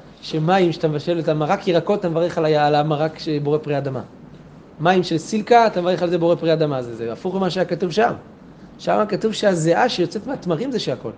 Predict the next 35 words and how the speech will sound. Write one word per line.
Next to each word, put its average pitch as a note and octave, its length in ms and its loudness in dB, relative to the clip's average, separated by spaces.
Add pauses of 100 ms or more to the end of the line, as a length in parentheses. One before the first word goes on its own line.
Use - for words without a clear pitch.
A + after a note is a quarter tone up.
(1400)
אז B2+ 80 -12
תוספות F#3+ 360 0
מאיר F3 280 2
את E3+ 40 2
זה D3+ 80 -2
כאן, D3+ 140 0
אתם D3+ 80 0
רואים E3 160 -2
תוספות E3 160 -6
דיבור E3+ 160 0
מתחיל, E3+ 180 -4
"מאיה F3 180 2
דסילקה", D#3 520 -2 (680)
מברכים D#3 280 0
עליו F3+ 140 4
בורא E3 180 2
פרי E3+ 180 -2
האדמה, D3+ 340 2
אומר F3 160 0
תוספות, F3+ 320 -4 (320)
"אף C#4+ 200 6
על A3+ 80 6
פי G3 120 -4
שאין F#3 240 0
בה F3+ 120 6
אלא F3+ 120 4
מים F#3 280 4
וטעם F#3 260 2
הירקות, F#3 720 4 (420)
מברך F#3 420 2
עליהם B3 180 4
קשה, A#3+ 300 4
מברך A#3 220 4
על A#3+ 60 2
הירקות." A3+ 540 2